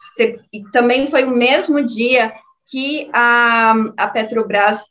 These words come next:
repassou, depois de cinquenta e sete dias segurando a alta do mercado internacional, reajustou o preço dos combustíveis no Brasil.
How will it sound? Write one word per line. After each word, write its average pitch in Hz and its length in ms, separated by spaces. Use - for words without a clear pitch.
repassou, 269 840
depois 196 400
de - 100
cinquenta 214 460
e 220 80
sete 202 400
dias 202 220
segurando 214 600
a 175 200
alta 190 280
do 185 120
mercado 175 400
internacional, 175 760
reajustou 226 680
o 214 100
preço 190 340
dos 190 160
combustíveis 180 720
no 170 120
Brasil. 165 580